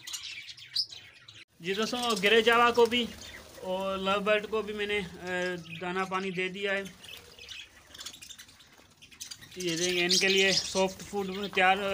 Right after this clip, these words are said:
करता हूँ, रात के time भिगो कर रखता हूँ और दिन के time ये दे देता हूँ सुबह के time, और पानी भी इनको दे दिया है। तो इनमें देखते हैं, ये एक बच्चा है थोड़ा weak लग रहा है मुझे, अ,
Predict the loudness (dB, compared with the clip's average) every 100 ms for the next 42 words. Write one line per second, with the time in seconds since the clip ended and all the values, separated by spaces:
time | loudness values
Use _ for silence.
0 | -2 -2 -2 0 0 0 -4 -12 -10 0
1 | 2 2 -4 -2 -2 -2 -2 -2 0 2
2 | 0 0 -2 0 2 0 -2 -4 -4 -4
3 | -2 -4 -4 -2 0 0 0 -2 -2 -4
4 | -2 -2 -2 -2 -2 -4 -6 -12 -16 -10
5 | -6 -4 -2 -2 -2 -4 -4 -2 -4 0
6 | 2 2 0 -8 -12 -12 -12 -14 -14 -14
7 | -10 -8 -6 -6 -6 -6 -4 -4 -4 0
8 | -2 -2 -2 0 2 4 4 2 -4 -6
9 | -4 -2 -2 0 0 2 0 -2 -2 0
10 | 0 0 -4 -4 -2 0 2 2 2 -2
11 | -4 -4